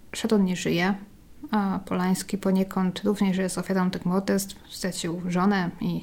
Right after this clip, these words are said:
nienarodzone dziecko. I lepiej będzie po prostu odłożyć tę taśmę na miejsce i nie rozgrzebywać problemu.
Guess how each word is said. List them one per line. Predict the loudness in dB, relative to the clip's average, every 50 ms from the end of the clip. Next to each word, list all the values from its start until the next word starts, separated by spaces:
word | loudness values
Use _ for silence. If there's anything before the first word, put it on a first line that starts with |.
| -4 -2
nienarodzone | 0 2 2 2 2 0 0 0 0 0 0
dziecko. | 0 -2 -2 -2 -2 -2 -2 -2 -2 -4 -8 -16 -20 -20 -20 -20 -20 -20 -20 -20 -6 0
I | 4
lepiej | 6 6 6 6 6 8
będzie | 8 8 10 10 8
po | 6
prostu | 6 4 2 0 2 2 2 2 4 4 2 0 -4 -12 -14 -8 -4
odłożyć | -4 0 2 2 4 4 4 2 0
tę | 0 -4
taśmę | -2 -2 -2 -2 0 0 0
na | 2 2
miejsce | 4 4 4 4 2 2 0 2 2 2 0 -2 -6 -14 -20 -20 -20 -20 -20 -2 6
i | 10 12 12
nie | 12 12
rozgrzebywać | 10 8 6 6 4 6 6 6 6 4 2 -2 -2
problemu. | -2 -2 -2 0 -2 -4 -4 -4 -6